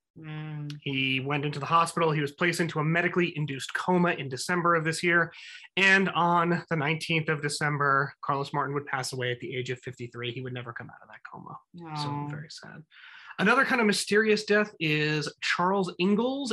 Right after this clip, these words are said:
Speaker 2: A K A Charles the First, famed D J and E D M producer in Europe.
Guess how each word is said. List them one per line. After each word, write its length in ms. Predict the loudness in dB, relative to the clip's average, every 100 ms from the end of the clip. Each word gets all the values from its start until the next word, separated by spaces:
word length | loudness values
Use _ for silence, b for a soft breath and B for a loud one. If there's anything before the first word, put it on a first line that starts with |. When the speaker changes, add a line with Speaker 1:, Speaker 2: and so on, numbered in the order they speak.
| -2
Speaker 2:
A 120 | -2
K 140 | -2
A 280 | -2 0 -2
Charles 400 | -2 0 0 0
the 60 | -4
First, 500 | 0 2 2 -2 -6 -2
famed 280 | 0 0 -2 -4
D 180 | 0 2
J 400 | 2 4 4 2
and 180 | -2 -2
E 140 | -2
D 180 | 2 2
M 160 | 2 0
producer 480 | -2 -2 -2 -2
in 220 | -4 -6 -8
Europe. 420 | -2 2 2